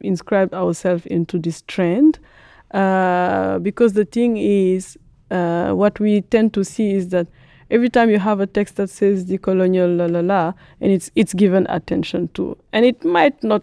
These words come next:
necessarily be as relevant as you would think it is, no? But it's, it, it's just what it is, and we try to really distance ourselves from that.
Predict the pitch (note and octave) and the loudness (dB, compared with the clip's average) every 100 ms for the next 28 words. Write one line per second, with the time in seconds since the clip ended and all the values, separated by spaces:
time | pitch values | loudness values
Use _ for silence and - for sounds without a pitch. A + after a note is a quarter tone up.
0 | _ G3 F#3+ - G3 - F#3+ G3 F3+ G3 | _ -4 -4 -2 -4 0 2 2 0 -2
1 | G3 F3 E3 E3+ F3 E3 F3 F#3 E3+ E3+ | -2 -4 -4 -4 -4 -4 -4 -4 -8 -6
2 | E3+ E3+ - - A#3 F#3 - E3 C#4 A3 | -6 -8 -4 2 2 2 -6 -4 0 2
3 | F3 - F3 D#4 D#4 - F#3 F3 - E3 | 0 -2 0 2 0 -4 -4 -4 -4 -8
4 | - _ _ _ _ _ _ _ _ - | -10 _ _ _ _ _ _ _ _ -6
5 | G3+ - A#3 - A3+ A3 G#3 G3+ G3 F#3+ | -6 -4 -6 2 2 2 0 2 0 0
6 | A#3 D4 C#4 - G3+ G#3 - G#3+ A3 - | 0 0 0 -2 0 -2 0 0 0 0
7 | G3+ F3 G#3 G#3 F3+ F#3+ - F#3 G3 - | -2 0 0 0 0 -4 -2 -2 -2 -2
8 | F#3 F3+ F#3 F#3 - - F3 E3+ F3 A#3+ | -4 -2 -2 -4 -4 -4 -4 0 0 -2